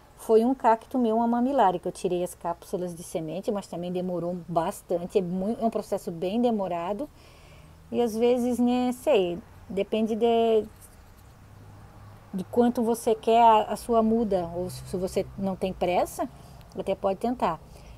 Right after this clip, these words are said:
Eu tenho um vasinho ali que ficou mais de um ano pra ela germinar e começar a dar, né? Então, espero que vocês tenham gostado.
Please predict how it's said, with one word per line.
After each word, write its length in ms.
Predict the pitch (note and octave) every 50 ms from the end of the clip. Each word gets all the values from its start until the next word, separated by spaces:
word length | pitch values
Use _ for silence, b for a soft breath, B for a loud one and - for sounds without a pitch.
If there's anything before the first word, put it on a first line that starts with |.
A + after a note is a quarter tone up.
| B B -
Eu 120 | - F3+ E3+
tenho 280 | - G3 G3 G3+ G3
um 160 | G3 G3 F3+
vasinho 500 | F3 E3 F#3 F3+ F3 E3+ F3+ G3 G3+ G3
ali 240 | F#3 F3+ F3 F#3+ A3+
que 400 | - - - D4 C#4+ C#4 C4+ C4
ficou 680 | - - B3+ A#3 - A#3+ A3+ A3 A3 G#3 F#3+ F#3 E3+ - - - -
mais 280 | F#3+ F#3+ G3 G#3 G3
de 80 | G3+ A3
um 160 | G#3+ G#3 G#3
ano 180 | G#3+ G#3+ G3+ F#3
pra 160 | - - F3
ela 200 | E3+ E3+ D#3+ - - - - - - - - - B B B B B B B B - - - - - - - - - - -
germinar 540 | F3+ F#3+ G3 F#3+ E3+ F#3+ F#3+ F#3 F#3+ G3+
e 60 | G3+ G3+
começar 520 | - G#3 F#3+ G3+ F#3+ - - G3+ F#3 F#3+
a 40 | F#3+
dar, 280 | F3 E3 D3+ D3 D#3
né? 240 | D3+ D#3 D#3+ F#3 A#3 B3 - - - - - - - - - - - - - - - - B B B B B B
Então, 160 | - F3+ F3+
espero 280 | F3 - - F#3 F3+
que 100 | - -
vocês 320 | F3 F3 E3+ - - D#3+ -
tenham 240 | - E3+ E3 D#3+ D#3+
gostado. 840 | D3+ C#3+ - - - - E3 E3+ E3+ F3+ F#3+ G#3 G3+ A3+ B3 C#4+